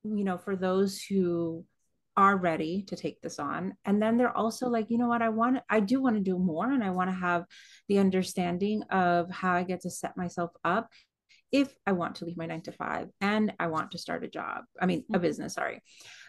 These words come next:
Speaker 1: Um, how do I, how do you walk them through that process? Because you've been doing that, like you said, you modeled for people, you're a mirror for them of what you've been able to do.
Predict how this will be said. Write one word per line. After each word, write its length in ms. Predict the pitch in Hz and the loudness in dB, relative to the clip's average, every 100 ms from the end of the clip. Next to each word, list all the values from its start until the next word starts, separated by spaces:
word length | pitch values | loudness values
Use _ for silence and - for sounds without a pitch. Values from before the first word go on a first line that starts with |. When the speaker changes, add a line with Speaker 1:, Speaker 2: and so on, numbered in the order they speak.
| _ | _
Speaker 1:
Um, 240 | 196 202 196 | 6 6 6
how 220 | 202 226 | 4 4
do 160 | 254 254 | 6 4
I, 420 | 214 208 196 196 _ _ _ _ _ _ _ | 4 2 -2 -4 _ _ _ _ _ _ _
how 180 | - 240 | -2 0
do 60 | 262 | 2
you 100 | 269 | 2
walk 300 | 196 165 - | 2 0 0
them 140 | 196 | -2
through 180 | 196 190 | 0 -2
that 220 | 180 - | -4 -6
process? 520 | - 202 233 196 180 - | -2 0 0 -2 -4 -4
Because 280 | 185 190 | -6 -4
you've 140 | 190 185 | -4 -2
been 220 | 190 180 | 0 0
doing 340 | 180 214 226 | 0 0 0
that, 160 | 180 170 | 0 -2
like 160 | 175 175 | -4 -6
you 80 | |
said, 260 | 185 202 185 | -4 -4 -4
you 100 | 180 | -4
modeled 480 | 180 160 175 196 196 | -2 0 0 -2 -4
for 160 | 190 175 | -8 -8
people, 480 | - 185 170 175 | -8 -6 -2 0
you're 160 | 170 165 | 0 -2
a 80 | 165 | -2
mirror 340 | 180 185 208 | -2 -2 -4
for 200 | 190 170 | -4 -6
them 200 | 165 170 | -4 -4
of 80 | 160 160 | -6 -6
what 180 | 165 | -6
you've 120 | 180 170 | -6 -6
been 100 | 170 | -6
able 260 | 160 165 | -6 -8
to 160 | - 170 | -10 -10
do. 500 | 208 254 202 190 | -2 2 4 4